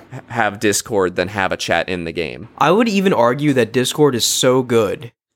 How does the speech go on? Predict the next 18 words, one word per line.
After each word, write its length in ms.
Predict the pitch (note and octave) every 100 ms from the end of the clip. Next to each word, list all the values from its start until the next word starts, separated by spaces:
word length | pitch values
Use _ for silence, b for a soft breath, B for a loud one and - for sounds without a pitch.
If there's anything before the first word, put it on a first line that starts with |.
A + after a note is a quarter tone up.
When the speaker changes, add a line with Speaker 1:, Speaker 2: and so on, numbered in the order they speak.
| _
Speaker 2:
and 160 | - C#3+
this 140 | D3+
won't 160 | F#3+ F3
ever 160 | C#3+ B2+
happen 320 | A2+ A#2+ B2
because 240 | A2+ A2
of 80 | G2
stigma, 520 | - - G#2+ F#2+ - b b _
that, 280 | A#2+ A2 -
like, 320 | C3 A2+ A2 _ _ _ _ _ -
companies 480 | E3 D#3 E3 D3+ C#3+
should 180 | D3+ B2
adopt 400 | A2+ G#2+ A2 -
it 80 |
for 140 | - A2+
their 100 | G#2+
workspace 540 | G2+ G#2 - F#2 G2
chat. 320 | - D#2 -